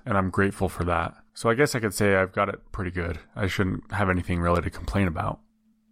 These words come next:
When it comes to collapse, I feel like my mindset has shifted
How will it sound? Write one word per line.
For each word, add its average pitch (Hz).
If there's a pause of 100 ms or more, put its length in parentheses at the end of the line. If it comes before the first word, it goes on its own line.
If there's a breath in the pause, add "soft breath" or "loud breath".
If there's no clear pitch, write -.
When 117
it 104
comes 175
to -
collapse, 92 (120)
I 113
feel 139
like 123 (100)
my 104
mindset 98
has 92
shifted 90